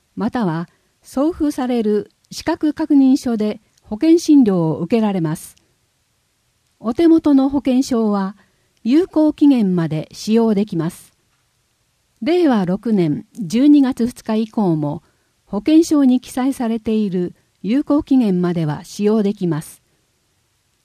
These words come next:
令和七年七月三十一日までに国民健康保険から後期高齢者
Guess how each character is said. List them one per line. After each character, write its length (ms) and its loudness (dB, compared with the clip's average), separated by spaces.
令 260 2
和 200 0
七 260 0
年 320 0
七 220 -4
月 200 0
三 280 2
十 100 2
一 240 -2
日 240 0
ま 100 0
で 160 -2
に 260 -4
国 260 0
民 180 8
健 200 2
康 180 -2
保 120 -4
険 280 -2
か 160 -8
ら 240 -10
後 260 0
期 260 -4
高 260 -4
齢 200 -2
者 380 -10